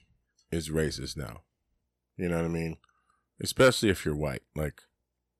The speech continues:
I mean, black people can bash white people in comedy, and Chris Rock's, like, notorious making fun of white people. And it's funny, but at the same time, like, it's like,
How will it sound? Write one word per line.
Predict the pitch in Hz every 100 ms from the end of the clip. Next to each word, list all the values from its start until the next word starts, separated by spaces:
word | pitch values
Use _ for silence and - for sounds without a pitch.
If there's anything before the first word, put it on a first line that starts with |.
| _ _ _ _ _ _ _ -
I |
mean, | 92 90 90
black | 87 107 -
people | 107 95 92 92 90 - _ _
can | - 95 85 82 - -
bash | 80 92 92 92 - - _ _ _ _ _ _ _ _
white | 95 110 104
people | 104 82 82 90 _ _ - - - _ _ _ _ -
in | 82 80
comedy, | 104 87 87 82 82 73
and | - - -
Chris | 98 85
Rock's, | 87 85 - -
like, | 76 -
notorious | 78 87 80 78 71 - _ _
making | - 78
fun | - 85
of | 78
white | 80 -
people. | 85 80 82 - _ _ _ _ _ _ _ _ _ -
And | 107 101
it's | 98 -
funny, | - 117 101 85 - _ _ _ _ -
but | 98 92
at | 90
the |
same | - 95 90
time, | 113 107 82
like, | 78 80
it's | 76
like, | 92 80